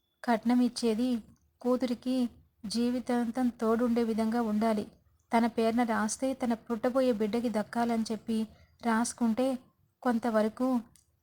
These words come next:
మనం ఆ డబ్బు దాహానికి, ఆ, ఓ అల్ల-, అల్లాడిపోతున్న ఆ అత్తమామల నుంచి ఇందుని మనం కాపాడుకోవచ్చు.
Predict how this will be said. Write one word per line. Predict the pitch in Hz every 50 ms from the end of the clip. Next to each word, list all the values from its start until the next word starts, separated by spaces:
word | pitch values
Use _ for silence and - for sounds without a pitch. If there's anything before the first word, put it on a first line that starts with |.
| -
మనం | 240 233 233 240 247 247 233 - - - _ _ _ _ _ -
ఆ | 240 226
డబ్బు | 226 202 214 208 190 202 247
దాహానికి, | 254 247 240 233 220 240 233 226 226 214 - 254 254 220 202 202 - 214 - - - _ _ _ _ -
ఆ, | 233 214 208 208 202 202 196 - - 220
ఓ | 214 233
అల్ల-, | 240 233 214 208 220 -
అల్లాడిపోతున్న | - 202 202 214 233 247 247 247 - 240 226 - 226 220 226 247 254 254 233 - - _ _ _ _ 240
ఆ | 220
అత్తమామల | 220 220 - 277 262 254 262 254 247 240 233
నుంచి | 226 226 220 214 220 - - 262 262 254 - - _ _ _ _
ఇందుని | - 233 240 233 269 269 262
మనం | 254 247 233 226
కాపాడుకోవచ్చు. | 214 - 208 196 202 - 240 233 226 220 - 226 220 214 214 - - 220